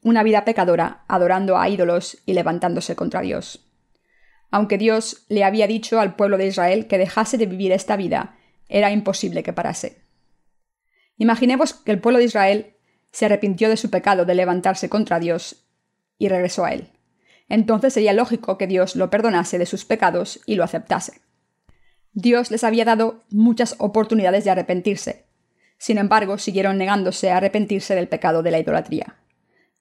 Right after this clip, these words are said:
Esto se debe a que su deseo de rebelión de levantarse contra Dios estaba fundamentalmente arraigado en su corazón como un nudo, y se le había pasado a través de sus antecesores.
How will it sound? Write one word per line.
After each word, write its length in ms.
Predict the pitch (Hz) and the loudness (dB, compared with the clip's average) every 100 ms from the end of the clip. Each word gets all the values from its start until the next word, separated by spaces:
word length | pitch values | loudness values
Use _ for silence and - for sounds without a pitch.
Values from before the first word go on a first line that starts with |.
| - | -4
Esto 220 | 220 214 | -2 -2
se 120 | 214 | 0
debe 280 | 208 190 190 | 2 2 0
a 140 | - 185 | -2 -4
que 100 | 196 | -4
su 120 | - | -4
deseo 340 | 180 - 202 | -4 0 0
de 100 | 196 | 2
rebelión 500 | 190 190 196 196 190 | 2 2 0 -2 -2
de 80 | 185 | -2
levantarse 540 | 180 175 190 202 202 175 | 0 0 2 0 -2 -2
contra 280 | 214 208 | -2 0
Dios 400 | 196 175 190 - _ _ _ - | 0 -2 -4 -10 _ _ _ -8
estaba 380 | 185 - 190 190 | -4 0 0 0
fundamentalmente 880 | - 190 180 185 185 202 196 185 | -2 -2 0 0 0 0 0 0
arraigado 420 | 185 190 180 175 | 2 2 2 0
en 80 | 180 | 0
su 160 | - 196 | -4 -2
corazón 520 | 185 202 196 202 262 | 0 0 0 -2 -6
como 220 | - 196 | -2 2
un 180 | 208 202 | 2 2
nudo, 380 | 185 160 - _ _ _ _ _ _ _ | 0 -2 -4 _ _ _ _ _ _ _
y 140 | - 262 | -2 0
se 120 | 262 | 2
le 80 | 214 | 2
había 220 | 190 196 | 2 0
pasado 340 | 208 202 190 | 0 0 0
a 60 | 202 | 0
través 500 | 190 165 165 - 196 | 0 -2 -4 -6 -4
de 80 | 190 | -2
sus 220 | 190 202 | -2 -4
antecesores. 800 | 190 180 185 - - - - - | -4 -6 -8 -8 -10 -12 -16 -20